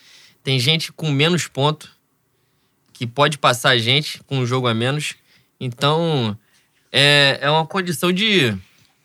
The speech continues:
bunda na janela, né? Se a gente tiver que escolher um, um caminho, a gente tem que focar na, nas Copas, torcer pra passar quarta-feira,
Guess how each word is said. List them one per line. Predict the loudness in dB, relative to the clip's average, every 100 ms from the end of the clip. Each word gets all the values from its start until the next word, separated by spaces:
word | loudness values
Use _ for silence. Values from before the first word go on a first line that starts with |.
| _ _ _ _ -10
bunda | -4 0 0
na | 0
janela, | 0 0 0 0
né? | 0 -4 _ _ _ _ _
Se | -8
a |
gente | -2 -2 -2
tiver | -2 -2
que | -4
escolher | -6 -2 0 0 0
um, | -2 -4 -4
um | -6
caminho, | -2 -2 0 -2 -4 -8 _ _ _ _
a | -6
gente | -4 -2 -4
tem | -4 -6
que | -6 -6 -4 -4 -4 -4 -8 -14 _ _
focar | -6 -2 0
na, | 2 2
nas | 2 -2
Copas, | 0 0 0 -4
torcer | -2 -2 0
pra | 0 0
passar | 0 0 -2
quarta-feira, | -2 -2 -4 -2 -2 -2